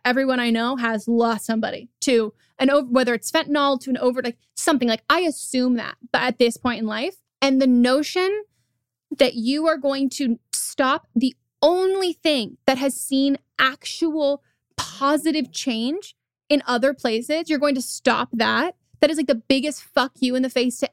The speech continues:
anybody whose family has dealt with, like, who've personally dealt with addiction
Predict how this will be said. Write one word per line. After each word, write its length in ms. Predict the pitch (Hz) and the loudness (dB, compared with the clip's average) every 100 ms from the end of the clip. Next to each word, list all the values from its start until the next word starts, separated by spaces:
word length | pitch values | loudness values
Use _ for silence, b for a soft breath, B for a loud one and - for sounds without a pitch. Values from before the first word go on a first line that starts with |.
| - | -2
anybody 640 | 247 254 220 214 202 208 _ | 2 2 0 -2 -4 -8 _
whose 220 | - 285 - | 0 0 2
family 340 | 262 254 254 | 0 2 2
has 160 | 254 208 | 2 2
dealt 240 | 226 220 | 2 2
with, 300 | 233 226 - _ 233 | 2 0 -6 _ 2
like, 200 | 247 - | 2 2
who've 340 | 247 254 214 - | 0 0 0 -2
personally 420 | 294 359 - 311 | 0 0 0 0
dealt 180 | 277 269 | 2 2
with 100 | 262 | 2
addiction 340 | 254 254 277 | 0 2 2